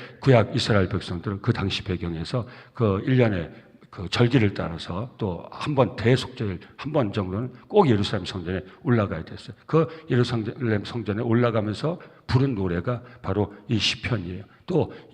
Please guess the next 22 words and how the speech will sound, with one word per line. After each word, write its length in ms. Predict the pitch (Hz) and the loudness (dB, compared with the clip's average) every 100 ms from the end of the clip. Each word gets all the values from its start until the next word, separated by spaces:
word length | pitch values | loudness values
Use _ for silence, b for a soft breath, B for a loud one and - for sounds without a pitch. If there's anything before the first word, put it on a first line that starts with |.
| - - | -20 -10
절기 520 | - 123 120 131 95 - | 0 2 4 2 2 -2
그 160 | 117 | -4
제사를 420 | 113 127 143 127 | 2 2 4 0
드리면서 600 | 123 104 95 92 131 160 B B | 0 -4 -2 -4 -4 -6 B B
또 80 | - | -6
부른 300 | 127 139 110 | -2 0 0
노래, 160 | 95 87 | 0 -2
악기에 340 | - - 104 101 | -6 -4 0 0
맞춰서 500 | 85 - 98 127 120 B - | -2 -8 -8 -8 -8 B -6
부른 260 | 117 104 | -2 -2
노래가 340 | 92 85 117 117 B - | -2 -4 -6 -8 B -2
이 100 | 120 | -2
노래예요. 420 | 98 80 80 85 - | -2 -8 -8 -10 -4
이건 220 | 147 151 | -2 0
어떤 300 | 110 - 123 | 0 2 0
의미가 260 | 98 95 92 | 0 0 -2
있습니까? 420 | - 87 - 123 B B | -4 -12 -10 -12 B B
공동체의 720 | 131 131 131 117 - 123 147 B B | 0 2 2 0 -2 -4 -4 B B
그 100 | - | -6
가치를 520 | 131 104 - 127 123 123 - | -2 -2 -2 -4 -4 -6 -10
나누는 380 | - 113 117 107 | 0 0 0 -4
거죠. 320 | 92 85 110 | -6 -8 -10